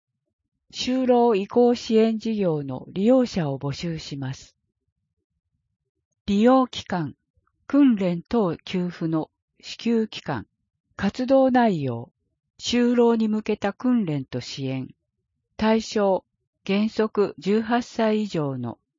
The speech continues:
知的、身体に障害がある方で、企業などでの就労を希望する方、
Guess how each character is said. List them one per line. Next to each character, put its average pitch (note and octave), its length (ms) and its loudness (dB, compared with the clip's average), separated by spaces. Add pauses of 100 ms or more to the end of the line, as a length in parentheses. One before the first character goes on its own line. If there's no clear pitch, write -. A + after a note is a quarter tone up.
(140)
知 - 160 -14
的、 A3 500 -2 (120)
身 A3 400 -6
体 D3+ 280 -4
に C3 140 -6
障 F3+ 300 -4
害 F#3+ 240 -6
が F3+ 140 -6
あ E3+ 80 -6
る D3 80 -8
方 A#2 320 -12
で、 A2 180 -14 (520)
企 B3+ 200 -2
業 B3 200 2
な F3 120 0
ど D3+ 160 -4
で C3+ 140 -2
の C3 120 -6
就 F#3+ 340 -6
労 F3+ 280 -2
を E3+ 100 -4
希 - 180 -10
望 D#3+ 240 -4
す - 140 -12
る D3 120 -10
方、 C3 400 -10